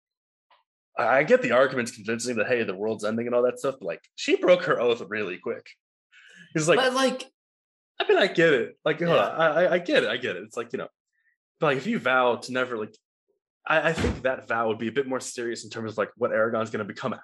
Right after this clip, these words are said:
Speaker 1: afterwards. 'Cause, like, when he was making his soul speech, that was the exact thing I was thinking of. It's just like, if I was her, my counter to this would be, okay, yes, but what happens after you defeat him?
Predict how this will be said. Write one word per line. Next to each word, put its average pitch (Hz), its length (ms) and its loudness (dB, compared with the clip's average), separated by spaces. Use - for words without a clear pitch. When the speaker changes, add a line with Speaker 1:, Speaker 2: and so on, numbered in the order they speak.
Speaker 1:
afterwards. 170 720 -6
'Cause, - 80 -6
like, 127 100 -4
when 131 100 -2
he 190 100 -2
was 262 120 2
making 175 220 2
his 151 160 -6
soul 143 160 2
speech, - 560 -6
that 143 120 2
was 139 200 0
the 131 240 -10
exact 127 640 -4
thing 113 160 -2
I 95 120 -4
was 95 180 -8
thinking 92 180 -12
of. - 200 -8
It's 135 100 -4
just 135 120 -4
like, 123 120 0
if 123 120 -2
I 175 80 4
was 170 140 2
her, 151 140 0
my 123 140 -2
counter 151 260 -4
to 139 120 -10
this 123 160 -6
would 117 120 -10
be, 120 280 -2
okay, 135 260 -2
yes, 123 280 -2
but 113 120 -8
what 147 200 -4
happens 139 500 -10
after 117 280 -4
you 107 160 -10
defeat 98 380 -10
him? - 60 -16